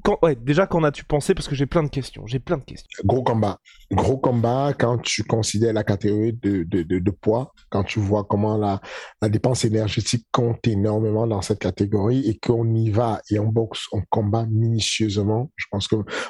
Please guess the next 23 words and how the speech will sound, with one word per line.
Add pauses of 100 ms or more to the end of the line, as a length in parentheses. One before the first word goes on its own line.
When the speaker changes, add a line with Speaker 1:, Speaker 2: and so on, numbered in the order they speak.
Speaker 2:
l'avez
vu
dans
le
style
de
John
Jones, (240)
il
touche,
il
bouge,
il
fait
des
feintes,
il
revient,
il
touche,
il
ne
s'engage